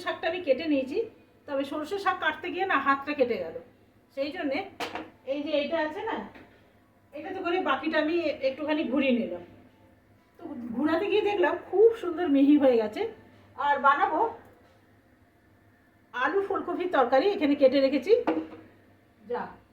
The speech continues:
আলু ফুলকপির তরকারি কেটে, এ, আলু ফুলকপি কেটে রেখেছি। আলু ফুলকপির তরকারি করব মাছ দিয়ে, একদম বিনা মশলায়। অনেকে আছে মশলা পছন্দ করেন না বা, আ, ভালো লাগছে না, বাড়িতে মশলা নেই, গুঁড়ো মশলা পছন্দ করেন না, তাদের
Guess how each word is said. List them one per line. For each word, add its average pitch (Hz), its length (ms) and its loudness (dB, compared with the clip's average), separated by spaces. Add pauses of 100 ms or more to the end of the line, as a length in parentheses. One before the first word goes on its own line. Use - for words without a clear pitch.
(460)
আলু 320 280 -6
ফুলকপির 370 460 -4
তরকারি 302 280 0 (120)
কেটে, 311 200 -6 (220)
এ, - 20 8 (460)
আলু 330 200 6
ফুলকপি 403 420 2
কেটে 320 220 0
রেখেছি। 359 240 -2 (100)
আলু 285 180 2
ফুলকপির 349 460 -6
তরকারি 285 360 0
করব 294 140 0 (180)
মাছ 262 160 2 (100)
দিয়ে, 262 140 2 (480)
একদম 311 240 -2 (100)
বিনা 277 280 4
মশলায়। 196 400 -4 (580)
অনেকে 302 360 -6
আছে 311 120 -2 (120)
মশলা 277 260 0 (100)
পছন্দ 277 260 4 (100)
করেন 277 280 4
না 262 60 2 (140)
বা, 254 120 6 (680)
আ, 240 40 0 (300)
ভালো 254 280 2
লাগছে 302 320 -2
না, 294 60 2 (140)
বাড়িতে 254 280 4 (200)
মশলা 240 360 2
নেই, 269 140 4 (100)
গুঁড়ো 294 180 4 (100)
মশলা 302 240 -2 (100)
পছন্দ 269 240 -2 (120)
করেন 254 220 0
না, 349 60 -6 (520)
তাদের 262 240 -4